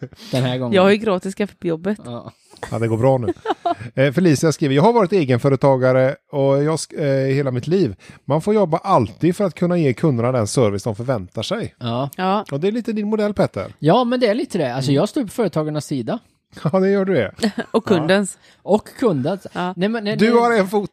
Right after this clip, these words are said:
Speaker 3: på va-, i varje,
Speaker 1: <laughs>
Speaker 3: varje
Speaker 1: Ja, alltså,
Speaker 3: grav.
Speaker 1: nu när vi börjar liksom spesa upp det så här, så är jag ju på väldigt många sida.
Speaker 2: Ja.
Speaker 3: Ja,
Speaker 2: Inte
Speaker 3: det
Speaker 2: kommunens.
Speaker 1: Nej, men det, det är knappt en sida.
Speaker 3: Det finns
Speaker 2: Nej.
Speaker 3: gränser även för
Speaker 1: Ja,
Speaker 3: dig,
Speaker 1: ja.
Speaker 3: Petter.
Speaker 2: Ja.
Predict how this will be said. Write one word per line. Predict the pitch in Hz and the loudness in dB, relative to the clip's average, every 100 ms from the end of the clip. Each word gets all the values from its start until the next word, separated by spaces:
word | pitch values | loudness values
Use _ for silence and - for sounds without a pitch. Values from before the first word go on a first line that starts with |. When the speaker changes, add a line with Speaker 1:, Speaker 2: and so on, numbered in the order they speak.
| - | -4
Speaker 3:
på | 185 | -4
va-, | 175 214 | 0 0
i | 175 | 0
varje, | 196 190 160 170 147 - | 2 2 2 0 -2 0
Speaker 1:
<laughs> | 214 - - - - - | 0 0 -6 -10 -10 -6
Speaker 3:
varje | 156 190 | -2 0
Speaker 1:
Ja, | |
alltså, | 233 - 202 | 2 2 2
Speaker 3:
grav. | 208 | 4
Speaker 1:
nu | - | 4
när | 196 | 2
vi | 196 | 0
börjar | 190 202 208 | 0 -2 -2
liksom | 196 196 | -2 -4
spesa | - 196 - 175 | -4 -6 -4 -6
upp | - - | -8 -10
det | |
så | - 254 | -6 -4
här, | 254 151 | -2 -4
så | - | -4
är | 147 | -6
jag | 262 180 | -2 0
ju | 160 | 0
på | 175 | -2
väldigt | 160 202 170 151 190 | -4 -2 -2 -2 -4
många | 180 135 156 | -4 -4 -6
sida. | - - 330 175 120 - - | -6 -4 -4 -4 -8 -10 -6
Speaker 2:
Ja. | 196 180 170 233 - 175 170 - | -4 -2 -4 -4 -6 -4 -4 2
Speaker 3:
Ja, | 123 | 4
Speaker 2:
Inte | 143 | 4
Speaker 3:
det | 233 | 2
Speaker 2:
kommunens. | 277 240 175 160 180 175 - _ _ _ _ - | 2 0 0 0 -2 -4 -10 _ _ _ _ -6
Speaker 1:
Nej, | 156 175 175 | -2 -2 -2
men | 175 | -2
det, | 170 170 151 151 | 0 0 -2 -8
det | 143 | -10
är | 127 | -10
knappt | - 120 - | -14 -16 -12
en | 131 | -10
sida. | 131 117 113 110 - _ - | -10 -12 -12 -16 -18 _ -2
Speaker 3:
Det | 123 | 0
finns | 139 123 | 2 2
Speaker 2:
Nej. | 147 | 4
Speaker 3:
gränser | 139 123 143 143 | 4 2 0 2
även | 139 135 | 2 0
för | |
Speaker 1:
Ja, | 156 | 0
Speaker 3:
dig, | 143 - | 0 -2
Speaker 1:
ja. | |
Speaker 3:
Petter. | 101 156 | -6 -6
Speaker 2:
Ja. | 156 | -8